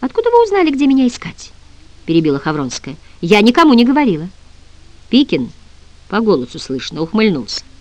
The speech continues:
"Тише надо было перед дворцом кричать про московский тракт.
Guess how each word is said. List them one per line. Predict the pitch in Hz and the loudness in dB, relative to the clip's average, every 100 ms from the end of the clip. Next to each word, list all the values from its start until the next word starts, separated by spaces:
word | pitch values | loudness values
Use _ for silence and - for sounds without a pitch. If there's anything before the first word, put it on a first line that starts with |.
| - - - - - - | -20 -20 -20 -20 -20 -18
"Тише | 294 311 254 | -6 -4 0
надо | 262 233 | 0 2
было | 254 240 | 4 2
перед | 240 247 214 | 2 2 4
дворцом | 233 262 - 214 | 2 0 0 0
кричать | 185 226 233 165 - - - - - - | 2 2 2 -2 -4 -20 -20 -20 -20 -16
про | - 170 | -4 0
московский | 214 - 202 - 180 | 0 0 -2 0 -4
тракт. | 190 170 - | 0 -2 -4